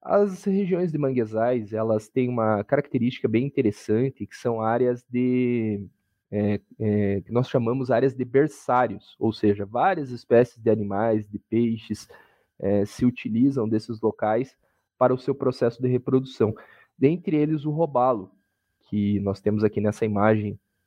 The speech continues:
do canto superior, é, do canto inferior direito da, da tela. E aqui no Brasil nós temos duas espécies de robalo.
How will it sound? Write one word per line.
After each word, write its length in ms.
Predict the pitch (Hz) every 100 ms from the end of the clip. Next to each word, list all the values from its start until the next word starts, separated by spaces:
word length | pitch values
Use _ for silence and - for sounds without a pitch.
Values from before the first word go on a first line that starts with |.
| _
do 140 | - 98
canto 240 | - 104
superior, 380 | - 110 101 92
é, 160 | - 104
do 140 | 101
canto 240 | - 113 131
inferior 340 | 147 127 107
direito 540 | 110 127 104 123 - - _ _
da, 380 | 101 101 92 87
da 140 | 98
tela. 480 | 104 - 98 113 160 _ - - - - _ _ _
E 480 | - 107 110 110 110
aqui 180 | 107 -
no 100 | 165
Brasil 280 | 170 135 160
nós 180 | 156 151
temos 320 | 156 156 131
duas 400 | 127 190 226 156
espécies 460 | - 139 143 -
de 60 | 143
robalo. 480 | 143 127 104 92